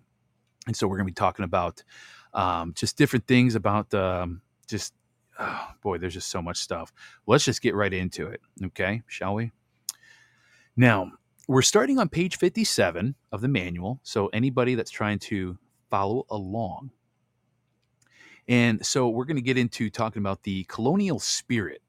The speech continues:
Now, three hundred years ago, America was wilderness, and her total white population consisted of a few hundred men, women, and children established in several small communities along the Atlantic seaboard. For the most part, they were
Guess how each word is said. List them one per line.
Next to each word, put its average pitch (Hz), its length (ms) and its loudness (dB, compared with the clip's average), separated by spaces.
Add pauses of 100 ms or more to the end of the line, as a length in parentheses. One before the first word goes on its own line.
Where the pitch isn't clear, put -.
(720)
Now, 110 100 2
three 247 260 -2
hundred 208 280 2
years 151 220 0
ago, 98 240 0
America 120 480 0
was 104 460 -2 (960)
wilderness, 90 680 -2
and 110 260 2 (120)
her 143 120 0
total 175 520 -4
white 120 260 -2
population 117 680 -4
consisted 98 800 -4 (360)
of 104 80 -8
a 98 60 0
few 180 280 -4
hundred 151 500 0
men, 110 400 0 (360)
women, 113 320 2
and 120 200 0
children 110 380 0
established 104 480 -2
in 101 80 -6
several 120 380 -2
small 113 320 -2
communities 110 560 -2
along 101 320 -2
the 104 100 -2
Atlantic 101 380 -4
seaboard. - 580 -10 (720)
For - 120 -2
the 123 60 4
most 226 240 4
part, 117 300 -2
they 131 220 2
were 147 320 -2